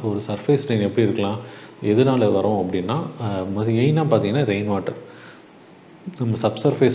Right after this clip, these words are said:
பார்த்தீங்கன்னா எப்படினாலும் இருக்கலாம், வேற எங்க இருந்தாலும் water பெட் increase ஆகலாம். But ச-, சர்ஃபேஸுக்கு வந்து மெயினானது பார்த்தீங்கன்னா rain water. அடுத்து பக்கத்துல இருந்து எங்கேயாவது இப்போ ப-, பிளாட்ஃபார்ம்ல இருந்து கீழே விழலாம்,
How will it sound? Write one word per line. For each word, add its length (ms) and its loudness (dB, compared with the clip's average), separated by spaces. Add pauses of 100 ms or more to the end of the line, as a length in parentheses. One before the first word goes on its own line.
பார்த்தீங்கன்னா 360 0
எப்படினாலும் 280 0
இருக்கலாம், 300 -2
வேற 200 -2
எங்க 160 0
இருந்தாலும் 340 2
water 340 -2
பெட் 40 -4
increase 360 0
ஆகலாம். 200 -8 (420)
But 100 -4
ச-, 580 -10
சர்ஃபேஸுக்கு 440 2
வந்து 300 2
மெயினானது 460 2
பார்த்தீங்கன்னா 440 0
rain 220 2
water. 440 -2
அடுத்து 400 -4
பக்கத்துல 260 2
இருந்து 260 4
எங்கேயாவது 380 2
இப்போ 60 -2
ப-, 460 -4 (140)
பிளாட்ஃபார்ம்ல 360 -4
இருந்து 260 -2
கீழே 180 0
விழலாம், 400 -2